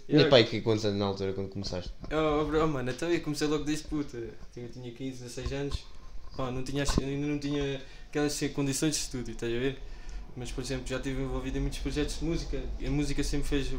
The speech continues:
Speaker 1: parte de mim, estás a ver? Aos quinze anos ou dezasseis comecei logo a, a gostar bué de hip hop.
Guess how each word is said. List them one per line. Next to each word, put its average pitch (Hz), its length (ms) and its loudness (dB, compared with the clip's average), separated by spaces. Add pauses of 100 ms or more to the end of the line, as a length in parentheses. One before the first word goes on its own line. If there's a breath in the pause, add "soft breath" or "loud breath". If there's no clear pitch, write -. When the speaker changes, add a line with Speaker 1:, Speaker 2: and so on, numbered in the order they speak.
Speaker 1:
parte 143 220 0
de 151 40 0
mim, 147 140 2 (220)
estás 110 160 -8
a 110 60 -6
ver? 117 120 -4 (320 loud breath)
Aos 131 120 -4
quinze 139 320 -2
anos 139 160 0
ou 143 80 -2
dezasseis 143 380 0
comecei 147 300 -2
logo 143 380 0
a, 139 220 0
a 143 40 0
gostar 143 240 -2
bué 139 160 0
de 131 80 -2
hip 131 140 -4
hop. 113 200 -2